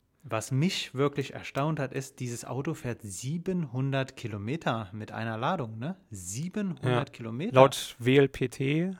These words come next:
Speaker 2: ähm, also d-, eine Testvariante, die man heutzutage nimmt für, äh, Stromer, also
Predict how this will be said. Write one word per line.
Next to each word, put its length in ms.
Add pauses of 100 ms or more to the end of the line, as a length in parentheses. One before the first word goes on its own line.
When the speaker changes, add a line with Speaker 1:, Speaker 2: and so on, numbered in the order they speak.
(160)
Speaker 2:
ähm, 440 (120)
also 200
d-, 260
eine 220
Testvariante, 880
die 100
man 400
heutzutage 460
nimmt 240
für, 920
äh, 40
Stromer, 540 (280)
also 300